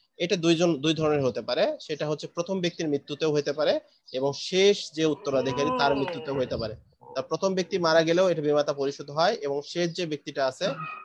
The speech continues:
সে মারা গেলেও এখানে বীমাটা পরিশোধিত হয়। মানে দুইটা সিস্টেমে করা হয়ে থাকে, যেটা রুলসটা, যে নিয়মটা তোমরা উল্লেখ থাকবে সেটাই তারা এখানে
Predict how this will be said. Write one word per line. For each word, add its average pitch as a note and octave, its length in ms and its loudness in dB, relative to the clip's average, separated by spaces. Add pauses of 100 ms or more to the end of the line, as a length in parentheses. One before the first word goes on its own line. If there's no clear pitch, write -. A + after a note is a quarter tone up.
সে D#3+ 160 -2
মারা C#3 240 2
গেলেও D#3 280 0
এখানে D3+ 360 -4 (240)
বীমাটা C3+ 280 -2
পরিশোধিত B2 500 -12
হয়। B2 280 -4 (180)
মানে C#3+ 140 -4
দুইটা F3 260 -2
সিস্টেমে F3+ 400 -6
করা C#3+ 200 4
হয়ে B2+ 120 0
থাকে, A#2 260 -10
যেটা C#3+ 280 -4
রুলসটা, E3 440 -4 (480)
যে D#3 180 0
নিয়মটা E3+ 340 4
তোমরা E3+ 200 -2
উল্লেখ D#3 360 0
থাকবে F3 280 0
সেটাই E3+ 300 -2
তারা C3+ 220 2
এখানে D3+ 340 0